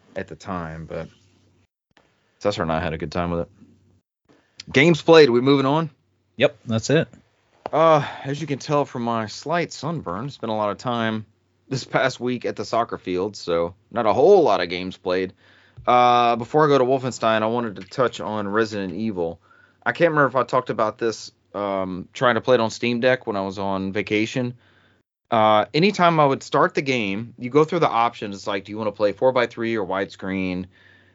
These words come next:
Speaker 1: Do you wanna play with subtitles on? It's a very basic, um,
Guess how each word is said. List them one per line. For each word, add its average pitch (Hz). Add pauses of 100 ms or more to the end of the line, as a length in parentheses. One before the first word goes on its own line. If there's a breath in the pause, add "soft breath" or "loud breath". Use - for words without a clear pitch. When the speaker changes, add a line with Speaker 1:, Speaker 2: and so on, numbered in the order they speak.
Speaker 1:
Do -
you 113
wanna 107
play 104
with 92
subtitles 107
on? 101
It's 95
a 117
very 139
basic, 110 (200)
um, 87